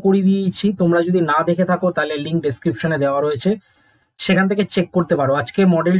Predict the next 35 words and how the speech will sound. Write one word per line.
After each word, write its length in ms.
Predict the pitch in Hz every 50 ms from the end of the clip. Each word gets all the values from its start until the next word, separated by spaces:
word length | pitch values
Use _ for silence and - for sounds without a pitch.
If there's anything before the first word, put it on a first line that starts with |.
| 180
টু 100 | - 190 185 190
হবে, 260 | 160 180 175 185 202 226 - _ _ _ - _ _ _ _ _ _ _ _ _
যেটা 200 | - 175 185 208
পেজ 240 | 208 - 208 202 190 196
নম্বর 260 | 196 208 208 214 226 202
পাবে 220 | 180 202 196 190 202
হচ্ছে 240 | 202 180 - - 214
দুশো 320 | 170 151 165 165 - - 196 - -
আটষট্টিতে 680 | 156 156 156 - - - 202 190 175 - 214 185 208
রয়েছে। 280 | 202 196 196 185 185 214 196
স্কুলের 360 | 175 - - 175 175 180 180
নাম 160 | 180 180 180 180
হচ্ছে 200 | 180 175 - 208 - -
আরামবাগ 460 | 156 156 160 165 170 165 175 175 175 -
হাই 200 | - 143 143 131
স্কুল। 320 | 117 - - 139 127 117 117 - - _ _ _ _ _ _ -
এটা 160 | 180 202 220 -
সম্পূর্ণ 600 | - - 190 190 196 185 170 - 226 226 233 240 247 214
সমাধান 420 | - 208 190 190 190 185 196 196 185
পাবে, 240 | 175 185 180 190 214 254 - _ _ _ _ _ _ _ -
মানে 180 | 165 170 190 190
পুরো 240 | - - 196 202
এক 180 | 196 185 180 170 170 170
দাগ 160 | 196 196 190 -
থেকে 180 | - 196 190 196
পুরো 180 | 175 190 202 170
আট 200 | 160 160 165 165 170
দাগ 180 | 170 185 180 - -
পর্যন্ত 360 | 185 170 165 - 180 175 170 185
সমাধান 460 | - - 151 147 160 160 165 180 175 170
রয়েছে। 320 | 170 170 170 165 - 190 202 214 - _ _ _ _ _ _ _ _ -
তাই 100 | 190 185
তোমরা 220 | 185 196 208 208 202
ভিডিওটা 420 | 165 175 175 165 196 202 190 208
প্রথম 340 | 185 - 180 170 - 190 196